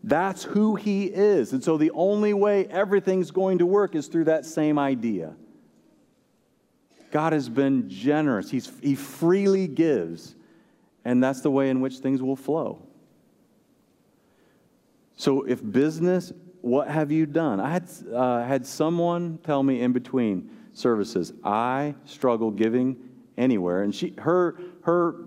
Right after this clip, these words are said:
thing was to the church. And she's like, "Well, you know, I'll write it, but it's not like God gave me a bill, so I can sort of just write whatever I want." You know, it's like, "Well, not this month," or, or whatever. But she did this. She just took it, she took that fight out of her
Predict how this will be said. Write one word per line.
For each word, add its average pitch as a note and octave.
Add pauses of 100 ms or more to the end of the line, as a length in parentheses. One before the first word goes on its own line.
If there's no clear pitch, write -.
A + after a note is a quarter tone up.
(240)
thing B2+
was A#2
to -
the G2
church. F2 (640)
And A#2
she's B2
like, A2
"Well, D#3+
you D#3
know, D#3
I'll C#3+
write D3
it, D3
but A#2 (240)
it's A2
not D3+
like C#3
God B2+
gave C3+
me B2
a G2+
bill, G#2
so G#2+
I G#2
can G2
sort A2+
of F#2+
just F#2
write G#2+
whatever G#2
I F#2
want." A#2
You G#2
know, G2+
it's G2
like, G2+
"Well, E3+
not C#3+
this A#2+
month," A#2
or, F#2 (180)
or F#2+
whatever. G#2 (420)
But B2
she C#3+
did D#3
this. G#2+ (300)
She C3+
just C3
took E3
it, -
she -
took B2
that B2
fight D#3
out B2+
of D3+
her C#3+